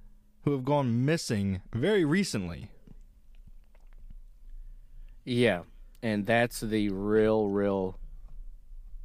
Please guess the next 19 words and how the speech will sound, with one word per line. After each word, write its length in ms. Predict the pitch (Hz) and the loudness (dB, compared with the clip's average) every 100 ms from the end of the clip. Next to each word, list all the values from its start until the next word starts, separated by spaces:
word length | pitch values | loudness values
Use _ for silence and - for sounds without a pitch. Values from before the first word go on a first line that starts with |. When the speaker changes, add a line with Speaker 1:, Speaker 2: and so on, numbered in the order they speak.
| - - - - - - | -12 -12 -12 -12 -12 -4
Speaker 2:
fucky 300 | 113 101 104 | -2 -2 -4
part 280 | - 95 90 | -4 -6 -4
about 280 | 90 87 85 | -4 -6 -6
it. 120 | - - - - - - - - - - - | -10 -12 -12 -10 -10 -10 -12 -12 -12 -12 2
Speaker 1:
It's 160 | 135 - | 2 4
really 400 | 117 135 185 151 | 2 4 4 4
strange. 560 | - 127 101 82 - - - - - - - - - - - - - - - - - - 123 - 131 | 2 2 2 -2 -10 -14 -14 -14 -14 -16 -16 -16 -18 -20 -20 -18 -18 -20 -20 -20 -16 -12 -6 -2 2
Speaker 2:
Yeah, 200 | 156 131 | 6 6
'cause 240 | 117 127 | 6 4
these 180 | 117 139 | 4 2
cabinets 420 | - 151 139 139 - | 6 6 8 6 4
came 260 | 139 123 | 4 6
up, 260 | 117 113 - - - - - - - | 6 4 -2 -16 -16 -18 -20 -20 -12
they 160 | 113 113 | 0 2
came 220 | 160 175 | 6 8
up 100 | 180 | 8
on 80 | 170 | 8
the 100 | 151 | 8
site 380 | 139 117 113 | 8 8 6